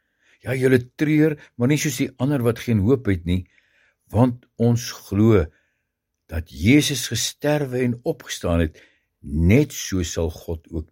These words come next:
die wat in hom ontslaap het, saam met hom bring. So gaan die wat in Christus is,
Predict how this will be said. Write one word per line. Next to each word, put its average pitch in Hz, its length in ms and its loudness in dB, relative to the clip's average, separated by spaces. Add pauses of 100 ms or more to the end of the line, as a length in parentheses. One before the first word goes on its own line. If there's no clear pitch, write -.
(120)
die 156 160 0
wat 151 240 0
in 139 140 0
hom 120 100 4
ontslaap 120 720 -4
het, 76 120 -10 (600)
saam 101 480 0
met 101 160 -2
hom 101 160 0
bring. 73 300 -2 (1040)
So - 320 2
gaan 104 460 0 (300)
die 104 120 0
wat 104 240 2
in 104 160 0
Christus 98 600 -4
is, 87 260 -4